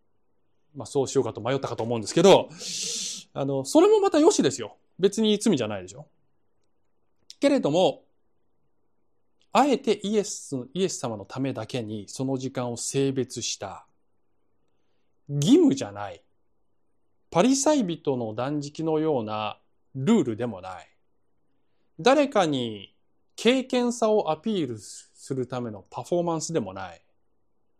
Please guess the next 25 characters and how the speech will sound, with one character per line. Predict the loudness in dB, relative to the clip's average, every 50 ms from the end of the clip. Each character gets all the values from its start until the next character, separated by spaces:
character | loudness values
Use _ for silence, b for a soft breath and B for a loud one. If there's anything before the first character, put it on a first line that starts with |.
| _ _ _ _ _ _ _ _ _ _ _ _ _ _ _ _ _ _ _ 0
皆 | 2 4 4 4 4
同 | 2 2 2 2 2
じ | 0 -2 -4
こ | -2 -2 0
と | 0 0
を | 0
し | -2 -2 -4
な | -4 -4 -4
き | -4 -4
ゃ |
い | -4 -4
け | -4 -4 -4
な | -4 -4
い | -4 -6 -8
と | -8 -8
い | -6 -6
う | -6 -6
パ | -8 -10 -8 -6
タ | -4 -4 -4
ー | -4
ン | -4 -2
で | 0 0
も | 0 0 -2 -4
な | -6 -12 -14 -16
い。 | -18 _